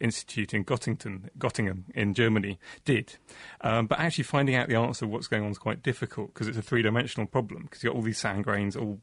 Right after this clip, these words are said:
in three dimensions and water interacting with it. So you can't just look at it and find out what's going on. So what you had to use was something called an X-ray microtomography. This is a miniature version of a cat scanner you can find in hospitals, which takes a series of X-ray images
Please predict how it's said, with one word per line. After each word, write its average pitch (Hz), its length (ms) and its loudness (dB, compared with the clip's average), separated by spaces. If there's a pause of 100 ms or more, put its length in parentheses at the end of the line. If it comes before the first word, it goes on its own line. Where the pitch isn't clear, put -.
in 117 100 -2
three 113 180 0
dimensions 104 600 -2
and 104 280 -2
water 113 300 2
interacting 107 480 -2
with 101 160 -4
it. 107 140 -6 (480)
So - 160 -2
you 113 120 6
can't 131 220 4
just 107 140 -2
look 113 180 2
at 107 80 -4
it 104 40 0
and 107 120 -2
find 104 180 0
out 104 120 0
what's 104 120 -10
going 107 260 2
on. 101 200 -2
So 113 160 0
what 139 120 0
you 131 60 -2
had 135 200 -2
to 117 100 -6
use 107 360 -4
was - 100 -6
something 117 180 -4
called 113 160 -6
an 113 100 -4
X-ray 110 360 -2
microtomography. 110 1000 -2 (500)
This 120 260 0
is 127 340 6
a 135 60 4
miniature 135 380 4
version 110 420 0
of 107 360 0
a 110 80 -2
cat - 320 -6
scanner 98 460 -4 (160)
you 101 120 -2
can - 80 -16
find 107 200 2
in 104 60 -2
hospitals, 101 580 -8
which - 180 -12
takes 120 220 -4
a 107 40 -8
series 123 340 4
of 120 80 2
X-ray 104 300 0
images 104 460 -2